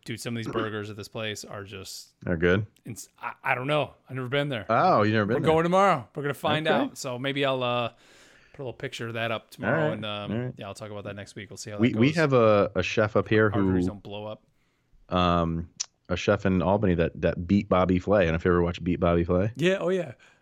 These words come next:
Speaker 2: He beat Bobby
Speaker 1: He
Speaker 2: Flay.
Speaker 1: beat Bobby Flay.
Speaker 2: He beat Bo-
Speaker 1: Nice.
Speaker 2: Yeah. And, uh, I actually, Jen and I go to the restaurant all the time that he's, that he owns, and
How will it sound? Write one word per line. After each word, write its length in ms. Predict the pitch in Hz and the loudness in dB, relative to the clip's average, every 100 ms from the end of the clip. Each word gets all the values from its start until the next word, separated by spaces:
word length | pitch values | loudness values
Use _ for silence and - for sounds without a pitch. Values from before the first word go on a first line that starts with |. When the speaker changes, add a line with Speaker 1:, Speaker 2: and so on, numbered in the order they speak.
| _ | _
Speaker 2:
He 140 | 95 | -6
beat 320 | 90 87 98 - | -4 4 4 6
Bobby 260 | 101 107 | 4 4
Speaker 1:
He 40 | 107 | 4
Speaker 2:
Flay. 160 | 120 | 6
Speaker 1:
beat 100 | 123 | 6
Bobby 260 | 117 143 139 | 4 0 -2
Flay. 300 | - 135 139 113 | -4 -2 -2 -2
Speaker 2:
He 80 | |
beat 140 | 113 110 | -4 -4
Bo- 60 | |
Speaker 1:
Nice. 220 | 117 104 101 | -6 -6 2
Speaker 2:
Yeah. 260 | 113 117 117 _ _ _ _ | 2 2 -4 _ _ _ _
And, 300 | 95 90 90 | 0 2 2
uh, 220 | 90 87 | 2 2
I 120 | 101 107 | 2 2
actually, 480 | 110 117 107 98 87 - 92 | 2 0 -4 -6 -8 -16 -16
Jen 200 | 87 98 | -4 -2
and 80 | 95 | 0
I 40 | 87 | 0
go 140 | 87 | 0
to 240 | 85 82 85 - | 0 -2 -6 -8
the 160 | 87 | -2
restaurant 300 | 85 90 85 | 0 0 0
all 80 | 82 | -2
the 60 | 80 | 0
time 260 | 104 85 | 0 0
that 120 | 85 80 | 0 -2
he's, 320 | 80 76 - - _ | -4 -8 -16 -20 _
that 120 | 78 82 | -4 0
he 120 | 71 | 2
owns, 300 | 101 92 82 | 4 2 2
and 180 | 82 | -2